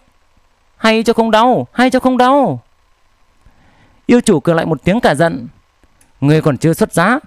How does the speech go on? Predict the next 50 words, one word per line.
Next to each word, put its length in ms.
đã 100
quăng 220
cha 120
già 240
đi 120
cả 180
vạn 200
dặm, 260
chỉ 160
biết 240
đau 140
lòng 200
sư 160
huynh 180
của 120
ngươi, 280
cùi 160
trỏ 220
chỉ 160
ra 100
ngoài 420
mà 120
còn 140
không 160
đau 180
ư?" 320
Lão 260
nói 120
tới 120
đây, 220
mọi 160
người 160
mới 120
hiểu 120
được 180
ý 120
tứ 180
của 120
hai 140
cha 100
con 200
này, 240
không 140
khỏi 160
khâm 180
phục 280
đầu 140
óc 160
bọn 100
họ. 280